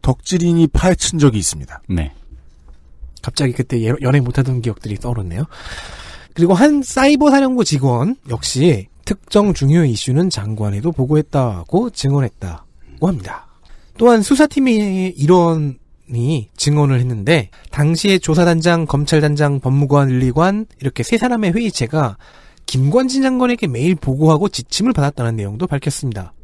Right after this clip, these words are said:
Speaker 3: 수사 중에 수사 내용을 수사 대상에게 보고하고 있었다는 얘기입니다.
Speaker 1: 그렇죠.
Speaker 3: 그리고 얼마 전 이 내용을 뒷받침하는 추가 문건이 칠백여 건 이상 발견되었습니다. 이쯤 되면 청와대와 정부 부처는, 어, 문건 광산이죠?
Speaker 1: 네.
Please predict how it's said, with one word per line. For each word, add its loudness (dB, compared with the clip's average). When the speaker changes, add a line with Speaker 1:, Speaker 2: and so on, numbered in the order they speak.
Speaker 3:
수사 -2
중에 -2
수사 0
내용을 -4
수사 0
대상에게 -2
보고하고 0
있었다는 -2
얘기입니다. -10
Speaker 1:
그렇죠. -10
Speaker 3:
그리고 4
얼마 4
전 0
이 0
내용을 2
뒷받침하는 -2
추가 -4
문건이 -2
칠백여 -2
건 -4
이상 0
발견되었습니다. -2
이쯤 -6
되면 -2
청와대와 -2
정부 -2
부처는, -4
어, -8
문건 -2
광산이죠? -4
Speaker 1:
네. -6